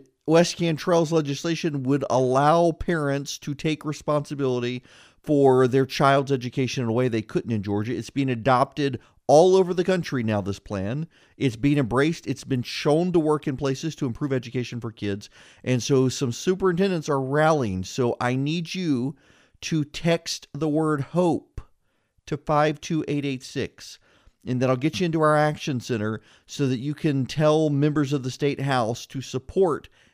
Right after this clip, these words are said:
House Bill four eighty-two, that's Wes Cantrell's legislation, and get it to the floor of the House for a vote. Now, the other piece of legislation we gotta talk about is the puppy mill legislation,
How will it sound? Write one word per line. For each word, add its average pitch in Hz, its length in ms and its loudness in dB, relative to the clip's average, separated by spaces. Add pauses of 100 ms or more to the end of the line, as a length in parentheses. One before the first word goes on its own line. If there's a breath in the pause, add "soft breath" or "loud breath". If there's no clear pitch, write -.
House 143 260 -2
Bill 139 200 -2
four 135 300 -2
eighty-two, 113 500 -4
that's 113 200 -4
Wes 113 160 -4
Cantrell's 110 420 -6
legislation, 101 680 -6 (420 soft breath)
and 123 220 -2
get 135 140 2
it 180 120 2
to 208 100 -6
the 185 120 -2
floor 170 300 -2
of 156 60 -4
the 156 100 -2
House 131 480 -4
for 131 160 -4
a 117 40 -2
vote. 98 420 -8 (300)
Now, 175 360 -2
the 139 240 -4
other 240 240 -2
piece 233 280 -8
of 196 60 -6
legislation 170 580 -4
we 147 80 -4
gotta 127 180 -2
talk 123 220 -4
about 120 180 -2
is 101 120 -8
the 107 100 -8
puppy 165 440 -6
mill 131 360 -2
legislation, 104 920 -8